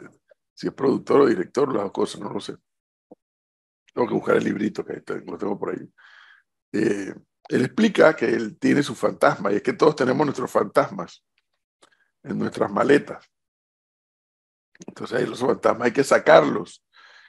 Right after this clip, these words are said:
que mientras no los sacas, es algo que, esas cosas que tú cargas en tu vida, ¿no?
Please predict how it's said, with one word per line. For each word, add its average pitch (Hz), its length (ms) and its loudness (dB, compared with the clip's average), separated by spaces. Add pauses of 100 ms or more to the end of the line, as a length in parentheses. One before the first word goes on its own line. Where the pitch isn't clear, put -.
que 117 140 -2
mientras 120 340 0
no 143 140 4
los 165 200 4
sacas, 175 680 2
es 143 100 -4
algo 147 300 2
que, 135 380 4 (340)
esas 160 240 0
cosas 202 280 4
que 165 80 6
tú 160 160 0
cargas 185 400 6
en 165 240 -2
tu 143 140 -2
vida, 165 300 4
¿no? 147 400 -4